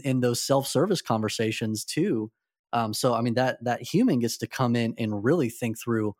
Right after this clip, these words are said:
what's the next thing that this customer might experience, and, and how can we guide them more proactively towards next issue avoidance or towards next, next stage enhancement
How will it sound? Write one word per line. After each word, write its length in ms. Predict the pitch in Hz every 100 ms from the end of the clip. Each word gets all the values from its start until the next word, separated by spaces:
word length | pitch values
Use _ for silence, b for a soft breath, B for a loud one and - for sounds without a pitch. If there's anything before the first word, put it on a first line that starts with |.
| _ _ _
what's 320 | - 165 - -
the 120 | 220
next 480 | 160 135 143 - -
thing 280 | 113 98 - _ _ -
that 260 | 123 127 127
this 160 | 131
customer 500 | - 139 - 127 117
might 380 | 110 107 117 -
experience, 920 | 120 - - 117 113 101 - - - _ _ _ -
and, 140 | 135
and 140 | 139
how 200 | 113 147
can 220 | 165 196 165
we 140 | 143
guide 420 | 120 117 127 120
them 140 | 123 113
more 260 | 113 120
proactively 920 | - 123 107 113 - 123 - 104 98 - b b
towards 360 | - 120 104 110
next 340 | 117 123 -
issue 320 | 139 - 127 107
avoidance 640 | 98 101 113 220 240 - _ _ _ _
or 140 | 135 123
towards 560 | - 135 120 107 - _ _ 131
next, 540 | 127 165 - - - -
next 380 | 123 147 - -
stage 380 | - 143 156
enhancement 640 | 135 104 139 240 - -